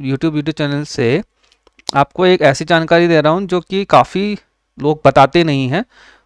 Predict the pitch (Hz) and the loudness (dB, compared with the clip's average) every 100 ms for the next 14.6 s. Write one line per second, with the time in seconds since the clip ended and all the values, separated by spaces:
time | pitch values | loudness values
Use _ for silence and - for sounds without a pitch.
0 | _ 139 139 139 143 147 143 143 143 - | _ 0 4 4 4 4 2 0 -4 -6
1 | 170 165 175 165 131 117 107 98 117 - | 0 0 2 2 2 2 2 2 -2 -10
2 | - 117 113 104 101 104 147 220 _ _ | -6 -4 -4 -6 -10 -10 -8 -10 _ _
3 | _ _ _ _ _ - 131 - 127 135 | _ _ _ _ _ -8 -6 -4 -2 0
4 | 156 160 156 170 156 175 139 143 147 143 | 0 -2 -4 -2 0 2 4 4 4 4
5 | 139 131 123 113 - 135 226 _ _ _ | 4 0 -4 -6 -6 -6 -6 _ _ _
6 | - 143 139 143 156 151 139 135 135 147 | -2 4 4 4 2 -4 -6 -2 0 0
7 | 135 135 127 139 139 - 135 120 110 151 | -2 -4 -4 -6 -6 -10 -4 0 2 0
8 | 247 _ _ _ _ - 135 - 151 - | -2 _ _ _ _ -12 -8 -6 -6 -4
9 | 175 175 - - 147 139 139 117 - _ | -4 -4 -6 -4 2 4 4 0 -6 _
10 | _ _ _ _ _ _ _ _ _ _ | _ _ _ _ _ _ _ _ _ _
11 | _ _ _ _ _ 127 113 - 113 107 | _ _ _ _ _ -10 -10 -8 -12 -12
12 | _ _ _ _ _ _ _ _ _ _ | _ _ _ _ _ _ _ _ _ _
13 | _ _ _ _ _ - 135 147 143 - | _ _ _ _ _ -4 -2 0 -2 -2
14 | 151 143 143 143 143 | 2 4 4 0 2